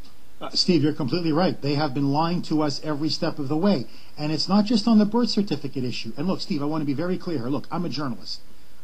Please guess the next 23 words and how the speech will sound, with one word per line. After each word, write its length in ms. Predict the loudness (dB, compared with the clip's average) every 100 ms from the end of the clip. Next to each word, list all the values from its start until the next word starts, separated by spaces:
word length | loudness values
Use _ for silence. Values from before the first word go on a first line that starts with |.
| -2
I 160 | 0
can't, 420 | 0 0 0 0 -4 -6 -6 -8 -2
in 120 | 2
good 220 | 4 4
conscience, 500 | 4 0 0 -4 -6 -6 -8 -8 2
I 120 | 6
don't 180 | 6 6
know. 160 | 2 -2 -6 -6 -6 -8 -8 -8 -6 0
That's 220 | 2 2
the 80 | 0
whole 160 | 0
point. 400 | -2 -2 -2 -4 -8 -8 -6 -6 -6 0
I 160 | 2 2
can't 280 | 4 2
say 220 | 2 2 2
whether 220 | 2 0
the 80 | -2
birth 220 | -2 -2
certificate 500 | -2 -4 -4 -4 -4
is 120 | -4
legitimate 540 | -6 -4 2 4 2 0 -8 -4
or 120 | 0
illegitimate. 500 | 2 2 0 -6